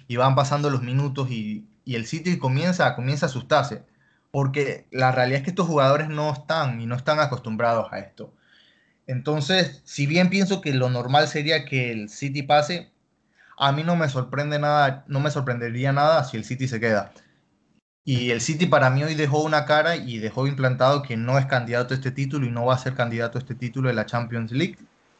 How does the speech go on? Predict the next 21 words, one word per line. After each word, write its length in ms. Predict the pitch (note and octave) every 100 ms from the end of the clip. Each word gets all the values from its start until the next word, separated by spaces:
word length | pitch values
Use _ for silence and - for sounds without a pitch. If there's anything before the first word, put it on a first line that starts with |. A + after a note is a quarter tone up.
| _ - _ _ _ _ _ _ _ _
por 380 | - B2 A#2 A2+
luchar 600 | A#2 A#2 C#3 C#3 D3 D3+ - -
tan 280 | C3 B2
mal 380 | B2 C#3+ G3 G#3+ _ -
y 80 |
de 100 | B2+
manera 460 | A#2+ A#2+ C3+ D3+ D3
tan 320 | D3+ E3 F3
poco 300 | E3+ E3 E3+
profesional 600 | D3 B2+ A2+ A2+ A#2 C#3
o 220 | D3+ G#2 - _ _
tan 320 | C#3 D3 C#3
poco 640 | D#3+ C#3+ E3 D3+ A#2+ - _ _ _ _ _ _ _ _ _ _ -
profesional, 600 | C#3+ C3 B2+ B2+ C#3 F3
sí, 120 | G#3+
porque 220 | F3+ D3
ellos 160 | D#3 -
tienen 240 | F#3+ F3+
plantel 400 | D#3+ C#3 C3+ F3
para 180 | F3 D3
darle 420 | C#3 D3 D#3+ D#3+